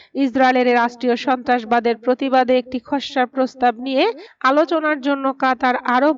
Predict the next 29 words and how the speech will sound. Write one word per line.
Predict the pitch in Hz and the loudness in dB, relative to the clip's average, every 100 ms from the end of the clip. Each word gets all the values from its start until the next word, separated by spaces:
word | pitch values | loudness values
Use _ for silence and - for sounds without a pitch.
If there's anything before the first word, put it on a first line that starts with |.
| 285 | 2
ও | 285 | 0
ইসলামিক | 277 285 285 294 294 240 | 0 -2 -2 0 -4 -2
দেশগুলোর | 269 269 233 254 247 | -2 -2 -2 0 2
নেতাদের | 240 240 247 233 233 233 | 0 -2 -2 0 -2 0
এই | 240 | -2
জরুরি | 214 233 233 226 226 | 0 0 0 -2 -4
সম্মেলনে | - 247 240 233 226 220 | -2 -4 -2 -2 -2 -2
আমন্ত্রণ | 214 220 214 220 208 | -2 -4 -6 -6 -4
জানিয়েছে। | 202 202 190 180 185 - - - - - | -4 -4 -4 -6 -4 -4 -4 -6 -8 2
পররাষ্ট্রমন্ত্রীদের | 285 330 370 349 359 359 339 339 330 | 4 4 2 0 -2 -2 -2 -2 0
একটি | 320 330 330 | 0 -2 0
বৈঠক | 285 302 294 311 | 2 2 0 -2
রোববার | 262 247 226 240 | 0 0 2 2
অনুষ্ঠিত | 226 226 226 214 208 - | 2 -2 -6 -6 -4 0
হয়, | 247 - - - - 226 | 0 0 -4 -12 -18 -8
যেখানে | 208 294 294 285 285 | -2 0 0 -2 -2
চূড়ান্ত | 285 302 349 359 - | -2 -2 -2 -4 -2
প্রস্তাবের | 311 - 285 269 262 | -4 -2 0 0 -2
খসড়া | 269 277 - 247 247 | -2 -4 -2 -2 0
তৈরি | 240 233 220 | 0 0 0
করা | 214 185 | -2 -2
হয়। | 202 233 - - - _ | 0 -2 -2 -6 -12 _
কাতারের | 285 285 277 277 | -2 0 0 0
প্রধানমন্ত্রী | 269 269 269 330 330 311 294 | 0 -2 -2 -4 -4 -6 -6
শেখ | 277 285 277 | -2 -4 -4
মোহাম্মদ | 262 269 262 254 | -6 -4 -4 -4
বিন | 233 254 | -4 -2
আব্দুল | 247 247 247 | -2 0 0
রহমান | 233 240 240 240 | 0 -2 -2 -6